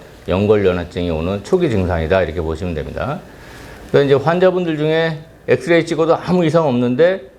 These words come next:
어, 진찰했을 때 요것만 딱 걸리는 환자들이 있어요. 그런 분들은 이 운동만 해줘도 금세 이게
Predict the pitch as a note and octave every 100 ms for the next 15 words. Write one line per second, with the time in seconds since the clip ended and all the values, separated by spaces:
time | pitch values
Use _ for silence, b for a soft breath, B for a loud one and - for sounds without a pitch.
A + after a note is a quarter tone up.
0 | - - - - F#2 - C#3 D#3+ D#3 D3+
1 | C#3+ D#3+ A#2 A#2+ D3+ D3 - - B2+ A2+
2 | A2+ A2+ G2 F2+ D#2 D2+ D2+ C2 - -
3 | - - C3+ C3+ B2+ C3 D#3+ D#3+ - -
4 | - A2 C3 C#3+ C3+ B2 A#2+ A#2 B2+ A2+
5 | A2+ A#2+ D2+ - - C3 C3+ D3+ G#2+ E2
6 | E2+ D#2+ D2+